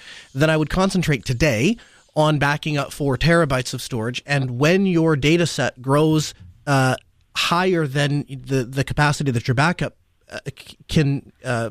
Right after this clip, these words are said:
can handle, that's when I would start looking at some other solutions, or look at 'em today and just have a plan.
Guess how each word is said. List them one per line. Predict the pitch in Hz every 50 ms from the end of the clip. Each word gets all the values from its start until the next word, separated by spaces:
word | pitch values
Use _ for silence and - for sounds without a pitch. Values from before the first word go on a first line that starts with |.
| - -
can | - 147 120
handle, | 104 143 151 147 131 120 120
that's | 123 123 131 143 131 - - -
when | 170 151
I | 143 139
would | 131 123 -
start | - 139 123 -
looking | 131 139 143 - - 147 135 120 -
at | 127 131 113 95
some | - - 135
other | 135 127 127
solutions, | - - 165 143 123 131 143
or | 190 240 240
look | 185 180 196 214 285 -
at | - 160
'em | 131 127
today | - 135 143 180 151 117 139
and | 143 127 120
just | 143 131 -
have | 127 113
a | 117
plan. | - - 175 185 151 107 -